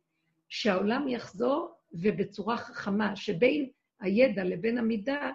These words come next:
יתחיל להיות חיבור, בין "וידעת היום להשבות אל אביך" יהיה קישור, בין, אה, השם לבין שמו, מה שנקרא האור הרוחני הגבוה, לבין המציאות של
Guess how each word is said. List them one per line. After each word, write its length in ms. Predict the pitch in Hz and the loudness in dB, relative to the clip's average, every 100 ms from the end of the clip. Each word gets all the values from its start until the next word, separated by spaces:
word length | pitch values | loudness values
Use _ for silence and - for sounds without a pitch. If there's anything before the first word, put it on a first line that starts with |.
| - _ _ _ - | -10 _ _ _ -4
יתחיל 340 | 202 - 254 | -2 0 0
להיות 300 | 247 247 - | 2 2 0
חיבור, 580 | - 180 240 254 175 - _ _ - | 0 0 2 2 0 -6 _ _ -4
בין 280 | 196 247 214 | 4 4 4
"וידעת 460 | 226 202 226 233 226 | 0 0 -2 -6 -4
היום 160 | 208 | -2
להשבות 480 | 202 - 202 208 226 | -2 -4 -6 -6 -4
אל 140 | 214 | -2
אביך" 300 | 196 226 233 | -2 -4 -4
יהיה 360 | 202 196 208 214 | -4 0 0 0
קישור, 600 | 208 - 254 254 202 185 _ _ _ _ 214 | -6 -4 0 2 2 -2 _ _ _ _ 0
בין, 400 | 175 247 269 277 | 6 6 6 0
אה, 1120 | - 214 208 202 202 - _ _ _ _ 208 | 2 6 6 6 2 -2 _ _ _ _ 0
השם 460 | - 254 269 277 294 320 _ _ _ 254 | 2 2 2 2 2 -2 _ _ _ -2
לבין 420 | 208 196 240 254 | 0 2 2 0
שמו, 600 | - - 220 269 190 170 | -2 0 2 2 -2 -6
מה 100 | 226 | -6
שנקרא 640 | 202 208 196 202 202 196 - - _ | -4 -4 -4 -6 -6 -6 -8 -14 _
האור 280 | 202 220 226 | -2 0 0
הרוחני 480 | 214 - - 196 226 | -4 -6 -4 -2 0
הגבוה, 420 | 208 208 208 240 | -2 -2 -2 -2
לבין 280 | 208 196 226 | -2 -2 -2
המציאות 640 | 220 208 - - 220 240 | -2 -4 -4 -2 0 -2
של 260 | - 202 185 | -4 -6 -6